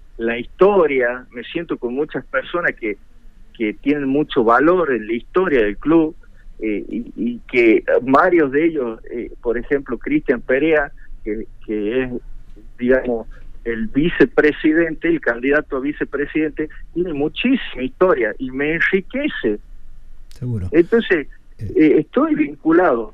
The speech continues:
Speaker 2: Está
Speaker 1: Estoy
Speaker 2: bien.
Speaker 1: vinculado. Eh,
Speaker 2: Pero,
Speaker 1: tenemos
Speaker 2: pero
Speaker 1: que, que pelear entre todos para, para sacar la institución adelante.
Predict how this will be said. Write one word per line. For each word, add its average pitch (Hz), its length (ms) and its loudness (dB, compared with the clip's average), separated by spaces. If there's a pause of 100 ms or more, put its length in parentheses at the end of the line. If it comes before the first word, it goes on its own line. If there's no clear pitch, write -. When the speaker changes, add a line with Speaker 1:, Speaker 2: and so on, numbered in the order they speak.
(140)
Speaker 2:
Está 160 160 -4
Speaker 1:
Estoy 196 80 4
Speaker 2:
bien. 202 160 6
Speaker 1:
vinculado. 175 800 -2 (1400)
Eh, - 260 -6 (1400)
Speaker 2:
Pero, 180 240 4
Speaker 1:
tenemos 175 340 4
Speaker 2:
pero - 20 -18
Speaker 1:
que, 117 360 -6
que 120 180 -2
pelear 160 400 2
entre 127 280 -4
todos 175 360 0
para, 110 280 -4
para 117 280 -6
sacar 131 300 -2
la 139 80 -2
institución 135 560 -8
adelante. 139 640 2